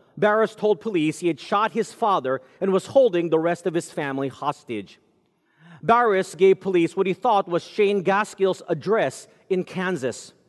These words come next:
However, the random fake address provided by Shane Gaskill was not his own, but that of Andrew Finch, a father of two, who didn't know any of these three young men and had no involvement in the video game dispute.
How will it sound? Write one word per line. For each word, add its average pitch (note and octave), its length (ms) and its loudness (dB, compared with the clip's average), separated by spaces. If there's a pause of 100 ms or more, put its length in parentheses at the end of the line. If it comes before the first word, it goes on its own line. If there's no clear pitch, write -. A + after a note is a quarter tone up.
(560)
However, A3+ 340 4
the G#3 120 2
random A3+ 480 2
fake A3 260 2
address D#3+ 380 0
provided F3+ 440 -2
by E3 140 0
Shane F#3+ 320 -4
Gaskill E3 560 -2 (160)
was G3 180 4
not G#3 220 0
his - 140 2
own, D#3+ 420 2 (380)
but F#3+ 140 0
that G#3 180 2
of F3+ 180 -2
Andrew A#3 420 -2
Finch, D3+ 520 -4 (260)
a F3 60 -6
father A3+ 480 4
of G#3+ 120 4
two, C3 400 -4 (300)
who A3+ 100 0
didn't B3 280 0
know G#3+ 160 -2
any A#3+ 300 2
of F3+ 120 2
these F#3+ 240 -4
three A#3 240 -4
young G#3 260 2
men C#3+ 300 -4 (400)
and G3 140 0
had F#3+ 160 0
no B3 240 6
involvement G3+ 680 0 (300)
in F#3+ 220 4
the F3+ 100 4
video F#3+ 240 4
game C#3+ 220 -2
dispute. A#2+ 440 -6